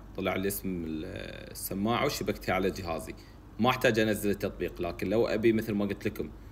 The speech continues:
تفاصيل اكثر انزل التطبيق. طبعًا حاليًا انا قاعد اجربها، مستوى الصوت فيها للامانة ممتاز،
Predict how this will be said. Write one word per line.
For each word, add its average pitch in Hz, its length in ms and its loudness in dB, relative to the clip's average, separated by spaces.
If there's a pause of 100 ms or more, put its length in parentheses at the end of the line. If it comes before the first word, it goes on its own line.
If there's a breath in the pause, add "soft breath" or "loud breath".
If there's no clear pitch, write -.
(160 loud breath)
تفاصيل 107 440 2
اكثر 127 420 2
انزل 123 300 4
التطبيق. 95 460 -2 (840)
طبعًا 92 240 -2
حاليًا 113 640 6 (140)
انا 98 200 0
قاعد 98 200 2
اجربها، 104 840 0 (520 loud breath)
مستوى 110 260 4
الصوت 113 280 2
فيها 117 200 4
للامانة 110 340 4
ممتاز، 104 580 2